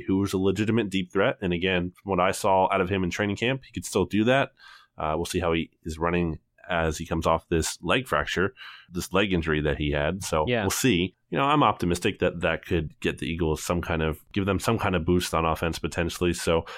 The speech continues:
Speaker 1: I don't know about this week, but hopefully they make the playoffs so they can see him. 'Cause I wanna see it. You know, I wanna see, <laughs> he, he, he doesn't have a single catch this year. <laughs> I would like to see
Speaker 2: No,
Speaker 1: at
Speaker 2: it's
Speaker 1: least
Speaker 2: a joke.
Speaker 1: one big Mike Wallace
Speaker 2: <laughs>
Speaker 1: down the field catch.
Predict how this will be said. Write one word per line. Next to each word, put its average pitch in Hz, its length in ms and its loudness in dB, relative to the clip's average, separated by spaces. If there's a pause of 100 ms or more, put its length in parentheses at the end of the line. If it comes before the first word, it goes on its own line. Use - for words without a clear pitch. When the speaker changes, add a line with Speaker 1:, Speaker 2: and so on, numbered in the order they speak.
(160)
Speaker 1:
I 127 40 0
don't 139 80 4
know 143 100 6
about 131 120 6
this 117 200 -2
week, 107 340 2
but 90 320 2 (120)
hopefully 117 340 4
they 101 80 2
make 101 180 -2
the 90 60 -6
playoffs 87 300 2
so - 120 -8
they 82 80 2
can 87 220 -2
see 85 160 -2
him. 73 100 -2
'Cause - 120 -2
I 160 60 6
wanna 180 140 8
see 147 200 2
it. - 100 2
You 87 80 0
know, 92 80 4
I 101 40 4
wanna 113 180 6
see, 107 480 2
<laughs> - 40 -20
he, 151 160 4
he, 151 400 4 (140)
he 139 140 6
doesn't 151 260 4
have 143 140 6
a 135 40 4
single 127 300 4
catch 104 240 0
this - 220 -2
year. - 200 -4
<laughs> - 40 -12
I - 140 2
would 139 140 4
like 139 180 4
to 139 100 2
see 135 160 -4
Speaker 2:
No, 131 80 2
Speaker 1:
at 117 60 2
Speaker 2:
it's 117 40 6
Speaker 1:
least 113 140 2
Speaker 2:
a - 80 0
joke. 123 160 6
Speaker 1:
one 107 220 4 (320)
big 104 380 4
Mike 98 280 0
Wallace 92 340 4
Speaker 2:
<laughs> 101 120 -2
Speaker 1:
down 90 200 2
the 82 80 0
field 82 260 2
catch. - 360 -4